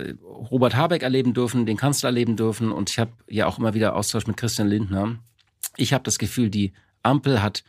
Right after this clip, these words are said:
kein großes Gestaltungsprojekt mehr. Also sie überlegen jetzt noch, dieses Reformen zu machen, Reformbooster, das ist so. Aber eigentlich sind die froh, wenn die den gemeinsamen Haushalt hinkriegen. Es gibt insgesamt, äh,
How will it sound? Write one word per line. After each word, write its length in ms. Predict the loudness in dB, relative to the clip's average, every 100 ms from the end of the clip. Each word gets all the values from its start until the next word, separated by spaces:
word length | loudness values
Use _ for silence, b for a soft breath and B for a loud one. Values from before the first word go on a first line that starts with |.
| b b -8
kein 360 | -2 2 2
großes 580 | 2 2 2 2 2 -4
Gestaltungsprojekt 920 | -4 0 0 0 -4 -4 0 0 0
mehr. 220 | 0 0 0
Also 160 | -2
sie 120 | -2
überlegen 460 | 0 4 6 6 4
jetzt 160 | 2 0
noch, 100 | -2
dieses 420 | -2 -2 -4 -6 -8 -12 -12 -16 -12
Reformen 540 | -4 -2 4 4 6 2
zu 160 | 2
machen, 240 | 2 2 0
Reformbooster, 960 | -2 2 4 4 2 -2 2 2 2
das 160 | 0 -2
ist 160 | -2
so. 180 | 0 -2 B B B B B
Aber 180 | 4 6
eigentlich 240 | 4 2
sind 140 | 0
die 60 | 0
froh, 280 | -2 0 2
wenn 120 | 4
die 100 | 4
den 120 | 2
gemeinsamen 460 | 4 4 4 2 2
Haushalt 320 | 2 0 -2
hinkriegen. 520 | -2 -2 -2 0 -2 _ b b b b b 0
Es 180 | 0 2
gibt 300 | 0 -2 -12 _ _ _ _ _
insgesamt, 720 | 0 2 4 4 4 4 0
äh, 100 | -4